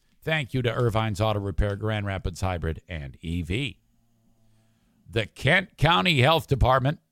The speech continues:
reminds you, um, that the wic program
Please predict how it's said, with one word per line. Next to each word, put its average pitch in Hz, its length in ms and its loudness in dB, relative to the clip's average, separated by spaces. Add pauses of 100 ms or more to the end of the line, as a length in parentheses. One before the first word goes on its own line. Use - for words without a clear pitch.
(160)
reminds 117 520 -2
you, 101 300 0 (1000)
um, 78 460 -2 (180)
that 110 280 0
the 107 80 4
wic 123 360 -2
program 113 680 2